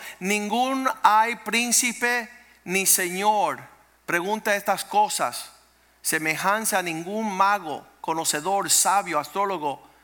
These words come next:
ni caldeo te puede explicar. No tenemos cómo traerte interpretación, no sabemos cómo saber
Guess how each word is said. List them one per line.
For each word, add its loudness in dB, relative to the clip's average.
ni -2
caldeo -2
te -4
puede -4
explicar. -4
No 0
tenemos -2
cómo -2
traerte 0
interpretación, 0
no 0
sabemos 2
cómo 0
saber 2